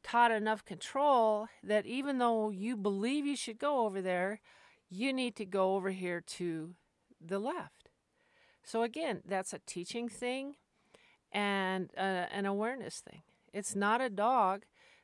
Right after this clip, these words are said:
that's just telling you to take a hike, "I don't care what you want."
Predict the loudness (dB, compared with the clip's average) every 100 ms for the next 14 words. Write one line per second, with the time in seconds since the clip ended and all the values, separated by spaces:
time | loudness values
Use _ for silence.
0 | _ -4 -2 -4 -4 0 2 2 2 0
1 | -2 -4 -4 -4 -4 -4 -4 -2 -2 -4
2 | -4 -4 -4 -4 -6 -4 -6 -8 -12